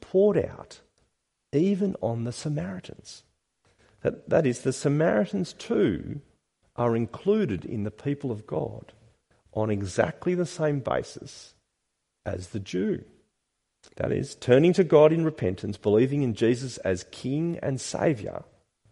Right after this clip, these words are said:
nothing more is required. I want to say that's the same for us today. <clears throat> We're all from different backgrounds. Um, some of you grew up, uh, in Christian homes.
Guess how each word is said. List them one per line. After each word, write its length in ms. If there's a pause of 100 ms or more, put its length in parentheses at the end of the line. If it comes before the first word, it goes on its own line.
(480)
nothing 480
more 260
is 160
required. 520 (2000)
I 60
want 200
to 60
say 220
that's 220
the 80
same 280
for 160
us 160
today. 420 (380)
<clears throat> 320 (800)
We're 160
all 140
from 220
different 340
backgrounds. 720 (760)
Um, 180
some 220
of 120
you 140
grew 200
up, 460
uh, 280
in 180
Christian 460
homes. 760